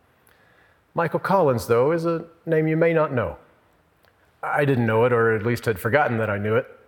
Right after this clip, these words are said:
uh, until I recently read his obituary in a magazine.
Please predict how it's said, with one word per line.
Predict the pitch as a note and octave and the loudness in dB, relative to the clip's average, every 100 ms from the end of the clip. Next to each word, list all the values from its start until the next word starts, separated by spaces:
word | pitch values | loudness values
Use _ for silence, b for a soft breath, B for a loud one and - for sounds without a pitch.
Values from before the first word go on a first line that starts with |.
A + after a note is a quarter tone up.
| - | -12
uh, | A#2+ A2+ A#2 | -8 -6 -6
until | B2+ B2 C#3+ C3+ | -4 -4 0 0
I | C3+ | 2
recently | C3 D#3+ - D#3+ C#3 | 0 0 -2 -2 -2
read | A#2+ B2+ B2+ B2+ - | 2 2 2 -2 -6
his | C3+ B2 | -4 -2
obituary | B2+ F3 - A#2 G2 G2 A2+ | 0 -2 -2 -2 0 0 0
in | A#2+ | 0
a | |
magazine. | C3 C#3 A#2+ A2+ A2 D#2 | 0 0 -2 -2 -4 -6